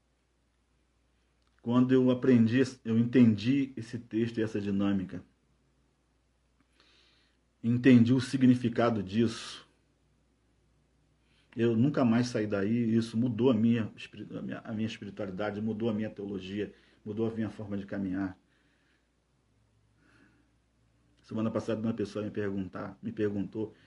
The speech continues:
sobre, sobre que autorização teológica fazia tal interpretação sobre tal tema. Eu falei, "Sobre que autoridade?" Eu falei, Pedro, é de Jesus de Nazaré,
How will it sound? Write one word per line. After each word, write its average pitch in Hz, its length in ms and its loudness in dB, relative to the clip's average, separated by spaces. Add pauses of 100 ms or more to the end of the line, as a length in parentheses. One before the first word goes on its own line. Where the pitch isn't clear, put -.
(320)
sobre, 107 460 -6
sobre 123 360 4
que 113 140 -2
autorização 120 720 2
teológica 120 500 0
fazia 107 280 -2
tal 131 200 2
interpretação 120 720 -4
sobre 117 220 0
tal 113 220 -4
tema. 107 520 0 (1700)
Eu 107 80 -8
falei, 110 200 0
"Sobre 117 220 0
que 120 80 2
autoridade?" 123 600 4
Eu 120 40 -4
falei, 117 160 0
Pedro, 110 200 0
é - 20 2
de 107 100 -4
Jesus 123 280 4
de 127 80 2
Nazaré, 110 560 2